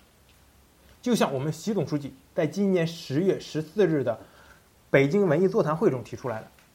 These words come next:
当前中国社会出现了种种的问题，其中很重要的一个根源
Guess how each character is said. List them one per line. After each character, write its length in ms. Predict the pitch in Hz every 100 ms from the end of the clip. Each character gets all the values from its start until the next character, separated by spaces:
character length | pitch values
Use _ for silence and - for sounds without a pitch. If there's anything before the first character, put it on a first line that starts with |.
| - _ -
当 280 | 262 269
前 400 | 262 - 143 147 - _ _ _
中 220 | - 262
国 160 | 208 190
社 360 | 190 - 262 226
会 160 | 185 - - _ _
出 160 | - 233
现 80 |
了 80 | 214
种 140 | 160 190
种 100 | 143
的 60 |
问 120 | 202
题， 140 | 214 - _ _ _ - - _
其 140 | - 233
中 160 | 269
很 280 | 208 160 156
重 160 | - 277
要 100 | 196
的 60 |
一 40 | 180
个 80 | 170
根 320 | - 277 277
源 160 | 131